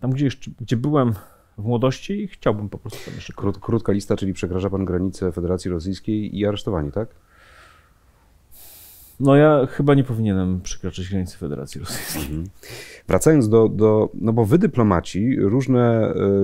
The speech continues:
Speaker 2: y, czasami zawiłe sprawy musicie na-, ładnie nazywać. I teraz zastanawiam się, czy nawet w waszym dyplomatów języku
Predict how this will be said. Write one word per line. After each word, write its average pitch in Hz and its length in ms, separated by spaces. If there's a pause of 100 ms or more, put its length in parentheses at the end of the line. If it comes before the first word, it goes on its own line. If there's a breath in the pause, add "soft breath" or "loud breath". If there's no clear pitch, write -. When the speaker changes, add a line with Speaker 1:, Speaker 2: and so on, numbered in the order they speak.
(220)
Speaker 2:
y, 87 40
czasami 101 380
zawiłe 90 320
sprawy 98 320
musicie 98 480
na-, 92 180
ładnie 101 340
nazywać. 71 500 (540 loud breath)
I - 60
teraz 104 160
zastanawiam 113 440
się, 104 120
czy 104 100
nawet 127 240
w 82 140
waszym 127 360
dyplomatów 110 840
języku 98 760